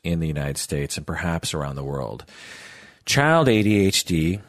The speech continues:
the prevalence is between, you know, studies find different things, but it's,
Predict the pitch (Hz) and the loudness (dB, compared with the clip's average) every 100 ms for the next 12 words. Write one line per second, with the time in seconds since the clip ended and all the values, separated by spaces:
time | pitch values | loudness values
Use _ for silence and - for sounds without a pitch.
0 | _ _ _ 98 - 123 127 104 85 90 | _ _ _ -14 -2 0 2 2 2 2
1 | - - 95 90 87 87 87 85 98 - | -2 -4 2 4 6 6 4 2 -2 -4
2 | - 98 95 92 92 95 - - - - | 0 2 4 4 2 -2 -8 -20 -16 -2
3 | 85 82 87 - - 98 95 - 98 87 | 0 0 0 -2 2 4 4 4 4 4
4 | 87 87 80 87 82 - 82 - - - | 2 -2 -2 -2 -2 -2 -2 -4 -18 -18
5 | - - - - | -18 -20 -6 -4